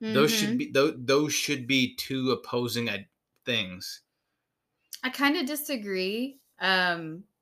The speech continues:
Speaker 2: I don't really, like, so I know what my, my zodiac sign is. I think it's, it's interesting. Do I live by it? No. Um, do I read, like, today's horoscope? No, I don't read any of that.
Speaker 1: Yeah.
Speaker 2: Um, do I think it's interesting? Yeah.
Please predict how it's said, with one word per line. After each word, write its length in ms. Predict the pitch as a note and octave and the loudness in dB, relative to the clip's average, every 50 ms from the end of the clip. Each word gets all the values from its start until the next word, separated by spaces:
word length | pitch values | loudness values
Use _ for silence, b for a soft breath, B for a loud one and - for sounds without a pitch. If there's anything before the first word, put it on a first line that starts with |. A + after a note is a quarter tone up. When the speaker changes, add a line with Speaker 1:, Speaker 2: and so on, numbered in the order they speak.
| _ _ _ _ _ _ _ _ _ _ _ _ | _ _ _ _ _ _ _ _ _ _ _ _
Speaker 2:
I 140 | G3 G#3 A#3 | 2 4 4
don't 200 | C#4 C#4+ - G#3+ | 4 4 2 0
really, 280 | G#3+ G#3+ A3 G#3+ G3+ | 0 0 0 0 0
like, 420 | F#3+ F#3+ F#3 F#3 F#3 F3+ F3 - - - - - _ _ _ _ - B B B B B B B B B B | 2 4 6 6 6 6 4 0 -6 -16 -20 -20 _ _ _ _ -10 B B B B B B B B B B
so 140 | - - A3 | -4 2 2
I 80 | A3 A3+ | 2 4
know 160 | A3 A3 G#3+ G#3+ | 4 2 0 -2
what 100 | G#3 G#3 | -2 -2
my, 340 | G#3 G3 G3 F#3+ F#3+ F#3+ - | -2 -2 0 0 -2 -4 -4
my 220 | G#3 G3 F#3+ F#3+ F#3 | -4 -4 -4 -2 -2
zodiac 400 | F#3 F3+ F3+ F3 F3+ E3+ E3 - | 0 0 0 0 0 -2 -2 -6
sign 280 | - F3+ F3 E3+ E3 E3 | -8 -8 -8 -8 -6 -6
is. 360 | D#3+ D#3+ D#3+ D#3 D#3+ D#3+ E3 | -6 -6 -8 -8 -8 -8 -8
I 100 | E3+ F#3 | -8 -6
think 180 | G3+ G#3 F#3+ | -4 -4 -4
it's, 220 | F#3+ F#3 F#3+ - - A3 | -4 -6 -6 -8 -6 -6
it's 180 | G3+ G3+ - - | -6 -6 -4 -2
interesting. 760 | G#3 G#3 G#3 G#3 - A3 G3+ G3 - - G3+ F#3+ F#3+ F#3 | -2 -2 0 -2 -2 -6 -6 -6 -6 -4 -2 -2 -2 -2
Do 140 | F#3 F#3+ F#3 | -2 0 0
I 120 | F3+ F3+ F3 | 0 0 0
live 300 | E3 E3 E3 F3+ F3 F3 | 0 -2 -2 -2 -2 -2
by 180 | G3+ F#3+ G3 G3+ | 0 0 2 2
it? 240 | G#3+ G#3+ G3+ - D#3+ | 2 0 0 -2 -6
No. 580 | D#3 C#3+ - - - - B2+ A#2+ E3 G#3 G#3 b b b b b b b b | -12 -14 -14 -16 -16 -14 -12 -8 -8 -10 -10 b b b b b b b b
Um, 380 | - F3+ F3 F3 E3 D#3+ E3 E3 | 2 2 2 4 2 -2 -4 -2
do 100 | F3 F3+ | 2 4
I 60 | F3+ F3+ | 4 4
read, 420 | F3 E3 F3 F3 F3+ F3+ F3+ E3+ | 4 2 0 2 2 0 2 2
like, 180 | F3+ E3 - B B B B _ _ | 0 0 0 B B B B _ _
today's 340 | - G#3+ G#3+ G#3+ A3 G#3+ A3 | -2 2 4 4 4 4 2
horoscope? 640 | G#3 A3+ B3 B3 G#3 F#3+ - - - F3 D#3 - - - | 2 2 2 2 2 0 -2 -4 -4 -6 -6 -6 -10 -12
No, 220 | F3 D#3 C#3+ D3+ | -10 -10 -8 -8
I 40 | E3 | -10
don't 160 | F3 D#3 - | -10 -10 -12
read 140 | - C#3+ - C3+ | -14 -16 -14 -14
any 200 | - - - - | -14 -16 -16 -18
of 80 | - | -20
that. 180 | - - - - _ _ | -20 -20 -20 -20 _ _
Speaker 1:
Yeah. 120 | C3 A2 B B B B B B _ | 0 0 B B B B B B _
Speaker 2:
Um, 560 | - A3+ G#3 G3 F#3+ F3+ F3 E3+ F3 F#3+ A#3 - | 8 8 8 8 8 6 2 0 -4 -8 -10 -2
do 80 | - A#3 | 6 6
I 60 | A3+ A3+ | 6 8
think 160 | C#4+ C4 B3+ | 8 6 4
it's 120 | A#3+ G3 A3+ | 4 4 4
interesting? 540 | A#3 A#3+ - D#4 C#4+ - - F4+ F4 E4+ | 2 2 2 0 -2 0 2 2 4 4
Yeah. 420 | E4+ F#4+ A#4 - G#3+ F3+ E3 E3 | 2 2 4 6 6 8 6 4